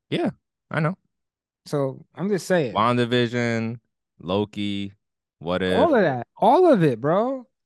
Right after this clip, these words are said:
Speaker 2: All of it. To me, at this point now,
Speaker 1: Hawkeye.
Speaker 2: I feel like we are still doing setup.
Speaker 1: Phase four was a lot of stuff, a lot of content, you know?
Speaker 2: A lot of content. And I feel like at this point now, we should at least know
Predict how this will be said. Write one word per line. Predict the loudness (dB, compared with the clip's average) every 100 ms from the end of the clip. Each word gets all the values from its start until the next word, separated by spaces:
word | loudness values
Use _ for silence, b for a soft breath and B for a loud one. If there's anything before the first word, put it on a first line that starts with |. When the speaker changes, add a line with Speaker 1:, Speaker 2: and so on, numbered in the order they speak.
| _ _ _ _ _
Speaker 2:
All | -8 -6 -6
of | -8 -8
it. | -10 -8
To | -4
me, | 0 2 4
at | 2 2
this | 0 0
point | 0 0 0 -2
now, | -2 -2 -2
Speaker 1:
Hawkeye. | -2 -2 -4 -6 -12 _ _ -2
Speaker 2:
I | -2
feel | 0 2 2
like | 2 2
we | 2
are | 2
still | -2 -10 -6 -4 -2 -2 -4 -8 -14 _ _ -20 -2
doing | 0 2 0 -4
setup. | -8 -4 -2 -2 0
Speaker 1:
Phase | -2 0
four | 0
was | 0 0
a | -4
lot | -4 -4 -6 -8 _ -14
of | -14
stuff, | -12 -10 -10 -12 _
a | -8
lot | -4 0 0 0 -6
of | -16 -10
content, | -6 -6 -8 -14 -16 -14
you | -10
know? | -6 -6 -8
Speaker 2:
A | -6
lot | -4 -2
of |
content. | -4 -6 -8 -10
And | -8 -4
I | -4
feel | -4 -2
like | -2 -4
at | -8
this | -8 -8
point | -8 -6
now, | -4 -2 -2
we | -4
should | -4 -6 -6 -6
at | -6
least | -4 -6 -6
know | -8 -6 -4 -4 -2 -4 -6